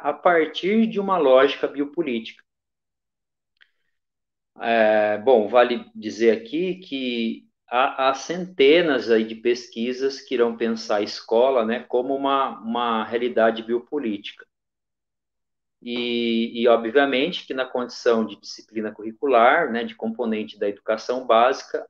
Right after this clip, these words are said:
a educação física também se go-, configura como um dispositivo biopolítico, né? É, não existem tantas pesquisas pensando especificamente a educação física como, como reali-,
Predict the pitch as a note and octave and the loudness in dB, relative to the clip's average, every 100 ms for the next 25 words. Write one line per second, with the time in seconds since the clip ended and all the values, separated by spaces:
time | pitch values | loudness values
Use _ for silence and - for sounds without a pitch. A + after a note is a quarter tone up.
0 | _ B2 D#3 E3 - C3 - A#2+ A#2 - | _ 0 0 -2 -4 -4 -4 -8 -10 -12
1 | A#2+ B2+ - B2+ - F3 E3 B2 C3 C#3+ | -12 -10 -10 -6 0 0 0 -2 -2 -6
2 | - C3 C3 - C3 C3 D3 A2 A2 B2 | -6 -4 -4 -4 -10 -8 -8 -6 0 0
3 | B2+ - _ _ _ _ - A#2+ A#2+ B2+ | 0 -4 _ _ _ _ -2 0 2 0
4 | C3 B2 B2+ A2+ - A#2+ A#2 B2 A2+ A2+ | -2 -4 -6 -8 -8 -8 -6 -10 -8 -8
5 | B2 B2 C#3 G#2+ G#2 - F#2+ G#2 A#2 A2+ | -8 -6 -6 -6 -8 -12 -10 -6 -6 -8
6 | G#2+ A2 G#2+ G2+ G2 G2 _ _ _ _ | -14 -14 -12 -12 -12 -16 _ _ _ _
7 | _ _ _ _ _ _ _ G#2+ A2 B2 | _ _ _ _ _ _ _ -10 -4 -4
8 | B2+ - C3+ B2+ - C#3 F3 D#3 - - | -6 -6 -6 -4 2 2 4 2 0 0
9 | B2+ - - A#2+ A2+ G2+ G#2 G2 - A#2 | -2 -4 -8 -4 -4 -4 -6 -6 -8 -6
10 | A2 A2 - C3 D3+ C#3 A#2 A2 G#2+ - | -6 -4 0 6 6 4 0 -4 -6 0
11 | C#3 - - C3+ C3 A#2+ - - A#2 G#2+ | 2 2 -2 -6 -6 -10 -8 -2 -2 -2
12 | G#2 G2+ - B2 D3+ D3 - A#2+ A#2 A2+ | -8 -6 2 2 2 0 -2 -2 -4 -8
13 | - G#2+ G#2 G#2 - A2+ A2 G2+ F#2 _ | -8 -12 -10 -10 -4 -2 0 -4 -8 _
14 | _ _ _ _ G#2+ A2 G#2+ A2 A2 A2 | _ _ _ _ -6 -4 -2 0 0 -4